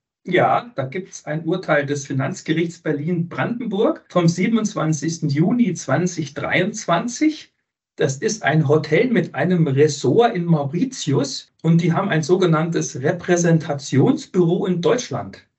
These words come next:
Das Büro wird vom Stammhaus finanziert, war in gemieteten Räumlichkeiten und hatte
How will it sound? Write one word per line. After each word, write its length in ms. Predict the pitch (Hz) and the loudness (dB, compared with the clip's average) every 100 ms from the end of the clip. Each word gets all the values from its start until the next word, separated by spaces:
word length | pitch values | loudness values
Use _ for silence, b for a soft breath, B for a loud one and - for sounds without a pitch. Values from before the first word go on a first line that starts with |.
| _ _ - | _ _ 0
Das 180 | 185 - | 0 2
Büro 400 | 165 135 262 233 | 2 4 2 2
wird 140 | 208 | 0
vom 220 | - 170 | 0 0
Stammhaus 560 | 170 120 196 190 185 - | 0 -2 0 0 0 0
finanziert, 880 | 175 147 127 131 - 151 254 359 - _ | 0 2 0 -4 -2 0 2 0 -6 _
war 460 | 147 123 147 196 202 | -10 -2 2 2 2
in 160 | 180 165 | 0 0
gemieteten 600 | 135 139 202 214 - 135 | 2 2 2 -2 -4 -4
Räumlichkeiten 1080 | 120 113 151 226 - - 180 220 233 294 - _ | -2 0 0 0 -4 -6 -4 -2 -2 -6 -6 _
und 240 | - 175 - | -2 -2 0
hatte 240 | 165 240 | 0 0